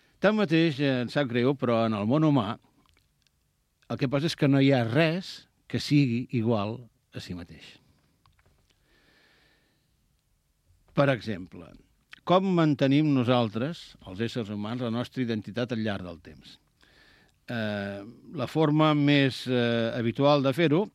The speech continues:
és a través de, eh, d'un document, el Document Nacional d'Identitat. Eh, aquest document és el que certifica que som els mateixos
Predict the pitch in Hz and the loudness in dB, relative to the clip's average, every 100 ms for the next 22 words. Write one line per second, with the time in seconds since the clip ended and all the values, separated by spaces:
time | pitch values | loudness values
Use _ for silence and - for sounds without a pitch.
0 | _ 156 139 147 135 143 127 135 143 160 | _ -4 -4 -2 0 0 0 0 0 0
1 | 123 113 107 131 147 131 117 92 107 180 | -6 -8 -2 2 2 2 -2 -8 -8 -10
2 | 135 _ _ _ _ _ _ _ _ - | -16 _ _ _ _ _ _ _ _ -4
3 | 135 110 127 131 123 139 151 - 131 - | -2 -2 -2 0 2 0 0 -2 -2 0
4 | 131 131 139 - _ 127 120 110 101 - | 0 0 -2 -10 _ -8 -4 -4 -6 -8
5 | 85 92 131 - - - - - _ _ | -12 -14 -14 -18 -20 -20 -20 -20 _ _
6 | - 120 113 117 - 120 131 110 131 117 | -12 -6 -6 -6 -8 -6 -6 -4 -4 0
7 | 139 160 165 208 - 131 127 135 123 - | 4 4 2 -2 -6 -4 -4 -4 -6 -2
8 | 131 117 127 - 175 - 160 - _ - | -4 -4 -6 -2 -2 -2 -6 -6 _ -8
9 | 127 - 160 180 170 139 147 143 170 135 | -6 2 2 0 -6 -6 -4 -2 -2 -4
10 | 170 - | -10 -16